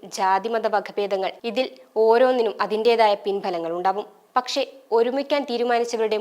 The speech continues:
മുന്നിൽ ഇതൊന്നും പ്രശ്നമല്ല. അത്തരത്തിലൊരു ഹൃദയഹാരിയായ പ്രണയകഥ പറയുന്ന ചിത്രമാണ് ഹാൽ. നവാഗതനായ വീര സംവിധാനം ചെയ്യുന്ന ഈ ചിത്രത്തിന്റെ ചിത്രീകരണം കോഴിക്കോട്ട് പുരോഗമിക്കുന്നു.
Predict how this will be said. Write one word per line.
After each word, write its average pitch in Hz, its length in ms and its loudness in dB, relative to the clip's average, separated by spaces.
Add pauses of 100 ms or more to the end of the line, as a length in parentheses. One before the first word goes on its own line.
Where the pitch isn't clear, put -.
മുന്നിൽ 196 180 -2 (100)
ഇതൊന്നും 190 320 -6
പ്രശ്നമല്ല. 175 460 -4 (760)
അത്തരത്തിലൊരു 302 580 0 (200)
ഹൃദയഹാരിയായ 240 680 2 (100)
പ്രണയകഥ 208 400 -2 (100)
പറയുന്ന 190 280 -2 (120)
ചിത്രമാണ് 175 480 -6
ഹാൽ. 180 180 0 (760)
നവാഗതനായ 269 680 4 (200)
വീര 226 200 -2 (160)
സംവിധാനം 233 460 0
ചെയ്യുന്ന 220 220 0 (140)
ഈ 226 120 -4
ചിത്രത്തിന്റെ 220 440 -4 (140)
ചിത്രീകരണം 196 520 -4 (220)
കോഴിക്കോട്ട് 214 600 2
പുരോഗമിക്കുന്നു. 175 580 -4